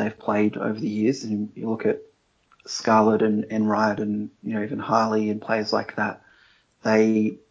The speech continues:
you know, perhaps didn't have as much of an impact as those players did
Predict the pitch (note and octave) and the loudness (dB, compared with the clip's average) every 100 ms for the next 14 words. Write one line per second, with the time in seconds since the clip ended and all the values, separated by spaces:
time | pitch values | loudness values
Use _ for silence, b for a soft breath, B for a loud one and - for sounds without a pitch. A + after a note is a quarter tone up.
0 | _ _ _ _ - - C3+ A2+ G2 A2+ | _ _ _ _ -20 -4 2 2 2 2
1 | B2+ - - B2+ A#2 A#2 G#2+ E2+ - A#2+ | 2 4 4 4 4 4 2 -2 -2 0
2 | A#2 A2 - A2+ - A2 A2 A2 A2+ - | 0 -4 -4 -2 -2 0 2 2 0 0
3 | G#2+ G#2+ A2 G#2 G#2 - A2+ G#2 G#2 A2 | -4 -2 -2 0 -2 -6 -4 -4 -2 -2
4 | G#2+ G#2+ | -2 -4